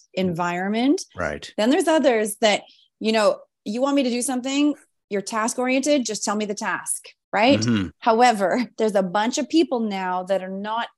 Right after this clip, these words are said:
Speaker 1: focused on just that task. That's not the main driver. So I believe we're seeing a lot more leaders, um,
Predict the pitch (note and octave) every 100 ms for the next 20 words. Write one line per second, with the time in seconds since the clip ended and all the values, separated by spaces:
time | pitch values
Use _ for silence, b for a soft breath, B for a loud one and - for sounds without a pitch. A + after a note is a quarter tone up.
0 | _ _ - - G3+ G3 F#3+ - F#3 E3+
1 | F3+ F3+ - F3+ - - - F3 D#3 -
2 | F#3 - - G3+ F#3+ F#3 F3+ F3 E3 E3+
3 | F3 E3 D3 - B B B - A3 G#3
4 | F#3+ - F#3+ G3 A3+ A#3 A#3+ A#3 A#3 D4
5 | C#4 - G3 G#3 - G#3 F#3+ F#3+ G3 A3
6 | A3 G#3 A3 G#3+ G#3 A3+ D4 - B B
7 | - G#3 G3 F#3 F3+ -